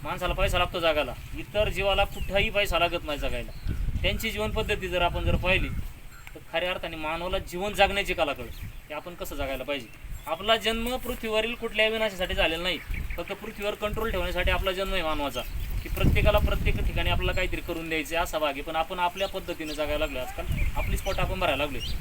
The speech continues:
पृथ्वीवरील हे जे प्राणी वगैरे आहेत ना, एकदाच खातात दिवसातून, जंगलातले प्राणी असतील एकदाच खातात. आणि ते असं खात नाही की जंगल नसतं, नाही, एकाच पाऊलवाटेचा वापर करतात,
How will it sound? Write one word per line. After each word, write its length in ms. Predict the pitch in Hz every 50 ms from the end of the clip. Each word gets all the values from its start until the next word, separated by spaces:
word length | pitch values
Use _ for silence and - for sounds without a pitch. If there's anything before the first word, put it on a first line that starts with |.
| - - - - - - -
पृथ्वीवरील 540 | - - - - - - - - - - -
हे 160 | - - - -
जे 100 | - - -
प्राणी 320 | - - 180 202 208 -
वगैरे 240 | 208 - 214 220 214
आहेत 200 | 196 175 - -
ना, 240 | - - - - -
एकदाच 260 | - - 196 - -
खातात 220 | 165 143 - 123
दिवसातून, 1300 | - - 160 170 - 135 - - - - - - - - - - - - - - - - - - - -
जंगलातले 340 | - 151 160 165 170 - 165
प्राणी 220 | 165 165 165 160 165
असतील 280 | 165 - 131 127 139
एकदाच 320 | 165 160 - 233 226 - -
खातात. 1200 | 170 - - 117 - - - - - - - - - - - - - - - - - - - -
आणि 120 | - 320 - -
ते 100 | 214 226
असं 220 | 233 233 - 240
खात 180 | 220 190 196 -
नाही 120 | 208 208
की 60 | 214 214
जंगल 260 | 202 208 208 214 214
नसतं, 240 | - 233 226 - 202
नाही, 180 | 190 - - 180
एकाच 220 | 185 - 214 208 -
पाऊलवाटेचा 480 | 202 190 202 202 202 190 - - 294
वापर 240 | 294 277 - - - -
करतात, 420 | 269 269 - - - - - -